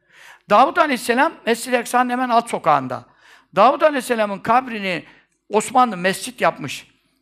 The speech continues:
Çok feyizli bir mescit. Fakat, tabii eski resimlerden de görüyoruz. Zaten mescidin şeyleri belli. Ben ziyarete gittiğimde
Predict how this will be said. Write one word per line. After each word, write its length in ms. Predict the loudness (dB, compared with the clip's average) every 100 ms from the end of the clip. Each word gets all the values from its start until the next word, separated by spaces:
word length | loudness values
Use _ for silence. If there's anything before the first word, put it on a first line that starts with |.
| _
Çok 200 | -4 -4
feyizli 460 | -2 -2 -2 -8 -10
bir 60 | -8
mescit. 520 | -8 -10 -14 -14 -20 _ _ _ -4
Fakat, 520 | 0 2 2 2 -4 _ _ _
tabii 180 | -12 -6
eski 260 | -6 -6 -8
resimlerden 540 | -8 -6 -4 -2 -4
de 40 |
görüyoruz. 280 | -6 -8 -4
Zaten 180 | -2 -2
mescidin 380 | -2 -6 -8 -10
şeyleri 440 | -8 -6 -6 -4
belli. 260 | -4 -6 -8 -18 -20 _
Ben 160 | 0 0
ziyarete 480 | 2 2 2 0 -4
gittiğimde 640 | -6 -8 -6 -4 -2 -2